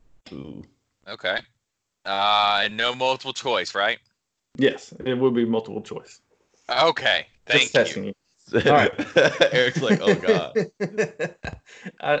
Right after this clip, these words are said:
Speaker 3: I was just gonna see if you were gonna give it a shot. All right. Your first choice, Dick Vermeil. B is Pete Carroll. C is Tom Coughlin. And D is Barry Switzer.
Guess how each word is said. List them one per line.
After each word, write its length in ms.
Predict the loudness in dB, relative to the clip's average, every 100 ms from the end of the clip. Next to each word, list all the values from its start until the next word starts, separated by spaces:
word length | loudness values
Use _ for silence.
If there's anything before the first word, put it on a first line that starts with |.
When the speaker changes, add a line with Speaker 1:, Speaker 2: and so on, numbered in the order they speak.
| 0
Speaker 3:
I 80 | 0
was 160 | -2
just 220 | -8 -8
gonna 160 | -6 -4
see 200 | -4 -4
if 120 | -4
you 100 | -6
were 60 | -4
gonna 180 | -6 -6
give 160 | -6
it 80 | -8
a 40 |
shot. 460 | -12 -8 -8 -10 -14 -20 -14 0
All 100 | 2
right. 220 | 2 0 -8 _ -16
Your 100 | -8
first 360 | -2 -2 -2
choice, 400 | -2 -2 -2 -8 _ _ -12 0
Dick 240 | 0 0
Vermeil. 500 | -4 -2 -2 -2 -6 _ _ _ -10 0
B 480 | 0 0 -4 -8 _
is 340 | -4 -4 -6 -12 _
Pete 360 | -14 -12 -12 -6
Carroll. 500 | 0 2 2 0 -6 _ _ _ _
C 680 | -20 -6 -2 -2 -2 -4 -8
is 120 | -20 -8
Tom 320 | 0 0 0
Coughlin. 480 | 0 0 0 -10 -10 _ _ _ _ -16
And 260 | -12 -6
D 320 | -2 0 0 -4
is 120 | -4
Barry 280 | -2 0 -2
Switzer. 480 | -4 -6 -6 -18